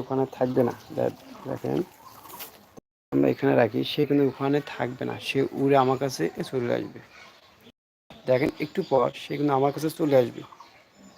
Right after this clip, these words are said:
সে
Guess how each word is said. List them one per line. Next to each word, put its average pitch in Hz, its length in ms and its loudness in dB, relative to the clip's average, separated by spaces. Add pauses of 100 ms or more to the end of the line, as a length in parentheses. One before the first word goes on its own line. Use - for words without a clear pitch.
(2250)
সে 135 140 -4